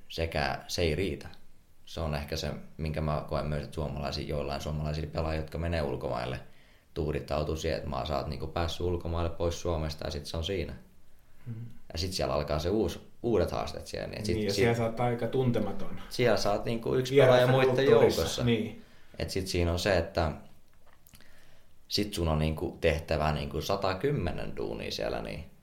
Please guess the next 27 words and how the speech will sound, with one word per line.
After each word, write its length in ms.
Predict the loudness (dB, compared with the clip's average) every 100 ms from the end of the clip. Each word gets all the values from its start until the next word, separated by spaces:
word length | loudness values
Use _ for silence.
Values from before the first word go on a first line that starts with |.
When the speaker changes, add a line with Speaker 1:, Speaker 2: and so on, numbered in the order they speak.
| -10
Speaker 1:
että 260 | -10 -6 -2
sä 200 | -2 -2 -6 -6
oot 480 | -2 0 -2 -8 -16
siellä 280 | -10 -6 -6
keski-, 560 | 0 2 2 -4 -8 -4
keskiverrossa 720 | 0 0 0 0 0 -2 -6 -6
ja 60 | -4
sitten 300 | -4 -2 0
oikeesti 460 | 2 0 -4 -6
niinku 300 | -8 -6 0
vielä 360 | 4 4 2 -4
enemmän 340 | -6 -8 -8
töitä. 360 | -8 -8 -8 -10 -14 -18 -20 -20 -20 -20 -6
Että 240 | -4 -2
sä 160 | -2 0
voisit 280 | 0 -2 0
olla 240 | 0 0
siellä, 460 | -4 -2 -4 -4 -8 -12 -12 -8 -6 -6 -6 -4
missä 320 | -4 -2 -2
ne 100 | -2
omat 260 | -2 -4 -4
unelmat 420 | -4 -4 -6 -6
on. 220 | -6 -6 -8 -8 -10 -10
Että 200 | -8 -6
sä 100 | -4
olisit 160 | -4 -2
oikeesti 580 | -2 -2 -8 -12 -14